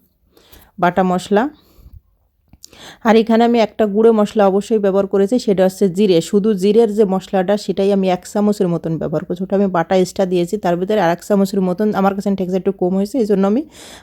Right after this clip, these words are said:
আর এক চামচের মতন আমি জিরের গুঁড়ো ব্যবহার করেছি। দেখুন আমি কোনো হলদি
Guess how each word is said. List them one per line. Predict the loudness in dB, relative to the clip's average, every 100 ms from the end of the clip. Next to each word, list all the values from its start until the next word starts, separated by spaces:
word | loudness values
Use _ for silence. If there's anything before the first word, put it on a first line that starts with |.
| -2
আর | 0
এক | 0 -2
চামচের | 0 2 2 2 2
মতন | 0 -2 -4 _ _ -6
আমি | -2 0
জিরের | 4 4 4
গুঁড়ো | 2 0
ব্যবহার | 0 -2 -2
করেছি। | -2 2 2
দেখুন | 2 0
আমি | 0
কোনো | 0 -2 0
হলদি | 2 2